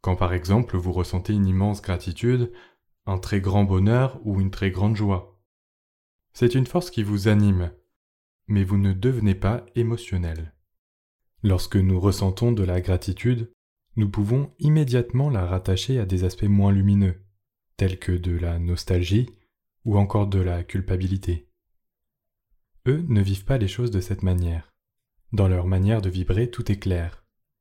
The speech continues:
Cela ne les empêche pas d'expérimenter.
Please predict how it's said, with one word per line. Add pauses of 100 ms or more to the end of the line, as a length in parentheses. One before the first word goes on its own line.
(120)
Cela
ne
les
empêche
pas
d'expérimenter.